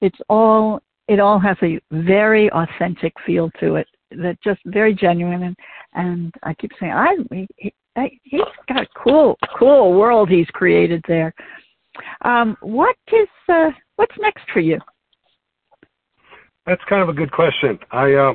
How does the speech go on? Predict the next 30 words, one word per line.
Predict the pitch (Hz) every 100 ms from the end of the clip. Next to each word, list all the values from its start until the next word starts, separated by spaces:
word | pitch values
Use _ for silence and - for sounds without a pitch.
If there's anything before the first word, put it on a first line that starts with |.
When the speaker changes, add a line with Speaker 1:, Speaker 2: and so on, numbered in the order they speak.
| - _ _ _ - -
Speaker 2:
after | 139 135 -
thirty-eight | 170 170 165
years | 151 156
of | 127
doing | 127 151 147
the | 127 -
ski | 151 147
and | 147 123
snowboard | - 143 135 131
industry, | 151 143 - 131 135 - - - _ -
I | 123 131 127 -
kinda | 156 156
retired | 131 123 - 151 151
from | -
the | 135 -
ski | 156 151
school | 143 120
last | 113 107 -
year, | 110 123 143 _ _ - _ -
and | 131 135 131 127 _ _ -
I'm | 160
always | 185 175
gonna | 143 156
be | 139
involved | 131 104 127 139 113
with | 107
the | 98
ski | - 113
industry | 104 - 123
and | 113